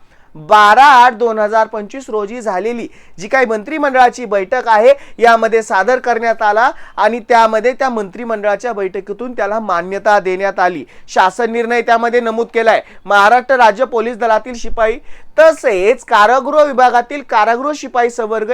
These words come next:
एक एक दोन हजार चोवीस ते एकतीस बारा दोन हजार चोवीस या कालावधीमधील रिक्त झालेली व दिनांक एक एक दोन हजार पंचवीस, दिनांक एकतीस बारा दोन हजार पंचवीस या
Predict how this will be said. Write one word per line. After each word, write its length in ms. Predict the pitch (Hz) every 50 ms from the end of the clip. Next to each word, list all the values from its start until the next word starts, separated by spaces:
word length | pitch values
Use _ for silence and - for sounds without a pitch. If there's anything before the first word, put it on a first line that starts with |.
| 240 -
एक 240 | 240 233 233 233 269
एक 160 | 269 240 214
दोन 180 | 240 220 208
हजार 240 | 214 202 190 214 208
चोवीस 500 | 190 - 208 202 202 214 254 277 262 -
ते 60 | 311
एकतीस 360 | 269 208 - - - 285 277 233
बारा 280 | 233 220 208 202 196
दोन 180 | 190 196 196 190
हजार 220 | 185 180 180 190
चोवीस 420 | 180 - 190 180 190 240 294 320 - - - - - - -
या 280 | 175 208 277 311 349
कालावधीमधील 920 | 339 - 285 254 240 233 220 220 214 185 226 214 220 220 196 269 285 247 226
रिक्त 240 | 269 311 - - 285
झालेली 540 | 254 233 240 220 214 220 220 214 233 269 320 - - - - -
व 120 | 220 277 320 311 - - - - - - - - - - - - -
दिनांक 420 | 196 240 262 269 285 302 254 330 330 320 - - -
एक 320 | 240 262 269 285 285 - _ -
एक 260 | 254 262 269 254 233 208
दोन 180 | 247 240 233
हजार 260 | 226 220 220 254 247 240
पंचवीस, 400 | - 247 220 214 190 262 277 220
दिनांक 380 | 262 254 240 233 233 214 226 247 254 262 - - -
एकतीस 500 | 233 226 226 - _ - 339 359 359 302
बारा 320 | 277 285 254 247 247 240 247
दोन 180 | 233 233 226
हजार 280 | 226 214 208 226 226 220
पंचवीस 340 | 220 220 214 202 226 233 240
या 200 | 247 247 262